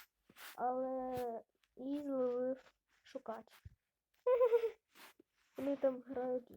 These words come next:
Ой. Вони там грають в доганялки, але так то. Хто виграв?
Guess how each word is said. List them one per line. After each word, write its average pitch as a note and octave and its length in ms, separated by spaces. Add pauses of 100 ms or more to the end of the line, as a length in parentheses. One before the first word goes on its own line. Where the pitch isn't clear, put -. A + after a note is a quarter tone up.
(100)
Ой. G#3+ 200 (880)
Вони B3+ 140
там A#3+ 200
грають A#3+ 320
в A#3 60
доганялки, B3 680
але A#3+ 460 (180)
так - 160 (100)
то. - 160 (360)
Хто - 280
виграв? A#4 600